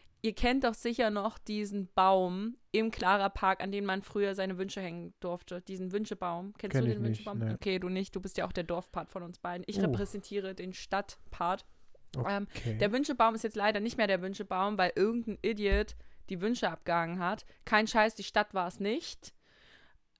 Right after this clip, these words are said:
Speaker 1: Und ich finde, wir sollten den aber wieder zum Wünschebaum machen.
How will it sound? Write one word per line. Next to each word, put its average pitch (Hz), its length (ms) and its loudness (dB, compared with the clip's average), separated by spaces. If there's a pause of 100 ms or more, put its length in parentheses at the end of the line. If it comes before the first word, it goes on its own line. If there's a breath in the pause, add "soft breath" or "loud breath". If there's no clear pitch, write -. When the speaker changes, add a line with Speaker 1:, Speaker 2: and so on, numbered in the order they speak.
(360)
Speaker 1:
Und 202 920 8
ich - 140 0
finde, 262 200 4
wir 220 120 4
sollten 202 240 6
den 196 160 0
aber 190 240 4
wieder 190 220 0
zum 190 180 -4
Wünschebaum 185 580 -2
machen. 190 540 -2